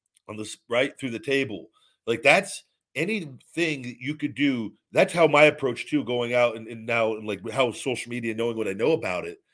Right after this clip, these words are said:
Okay, what are we doing? What am I gonna do? What can I do in my match maybe that, that I could get a, if I have a camera shot on me, that's something organic in the match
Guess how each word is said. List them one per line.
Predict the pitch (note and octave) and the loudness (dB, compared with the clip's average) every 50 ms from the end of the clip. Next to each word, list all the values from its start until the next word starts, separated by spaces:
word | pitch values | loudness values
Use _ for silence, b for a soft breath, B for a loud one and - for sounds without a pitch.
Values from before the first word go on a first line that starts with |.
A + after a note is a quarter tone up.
| _ _ _ _ _ - | _ _ _ _ _ -2
Okay, | C#3+ E3+ E3 D#3+ C#3 B2+ B2 A#2+ | -2 -2 0 0 -2 -2 -2 -4
what | G#2 A#2+ C#3 | -2 -2 0
are | D3 | 2
we | D3 D3+ | 2 2
doing? | C#3+ C3 B2+ A2+ A2 A#2+ B2+ B2+ A#2 | 4 4 2 2 2 0 -2 -2 -2
What | A2+ A2+ A#2+ | -2 0 0
am | B2 | 0
I | B2 | -2
gonna | A#2 B2 A#2+ A2+ | -2 -2 -4 -4
do? | G2 G#2+ A2 A2+ A2+ - - _ _ - | -4 -6 -6 -6 -6 -10 -16 _ _ -2
What | - D#3 D#3 | -2 -2 -2
can | - F#3+ F3 | -2 -4 -2
I | E3 D#3 | -2 0
do | E3 D3+ C#3+ C#3+ | 2 2 0 0
in | C3 | 0
my | B2+ A#2+ A2+ | -2 -2 -2
match | A2+ B2 C3+ D3 C#3+ - - A2+ | -2 -2 -2 -2 -2 -4 -6 -4
maybe | A2 G#2 G#2 A2+ A2+ | -4 -4 -4 -4 -4
that, | G2+ G#2+ G#2+ G2 - _ _ _ _ _ - - - | -4 -4 -4 -4 -6 _ _ _ _ _ -20 -20 -6
that | A#2 A#2 G#2+ G#2+ G#2+ - - - | -2 0 0 2 0 -2 -2 -2
I | G#2+ A#2 | -2 -2
could | G#2 - A#2+ A2 G2 - _ _ _ _ | -2 -2 -6 -12 -12 -14 _ _ _ _
get | - C3+ B2+ | -6 -4 -4
a, | A#2 | -2
if | A2 A2+ A2 B2+ | -4 -4 -2 2
I | A#2+ | 2
have | A#2 A2 A2 | 2 2 0
a | |
camera | F#2+ - - C#3 C3+ C3+ C3+ B2 | -4 -8 -6 -6 -4 -4 -4 -4
shot | A#2+ - C#3+ B2 A#2+ | -2 0 0 0 0
on | A#2 A#2 | 0 -2
me, | B2+ B2+ | -4 -6
that's | A#2+ A2+ - - - | -10 -10 -8 -6 -4
something | E3+ C#3+ B2+ D#3+ D3+ C3+ | -4 -2 -2 -4 -4 -2
organic | C#3 C#3 C3+ C3+ C#3 C3 C3 C3 C#3 C#3 - - | 0 -2 -2 -2 -4 -4 -2 -2 -2 -4 -4 -6
in | C3 C3+ C3 | -8 -6 -6
the | B2+ | -6
match | B2 A#2 A#2 A#2+ B2+ B2+ - - b | -4 -2 0 0 0 -2 -4 -8 b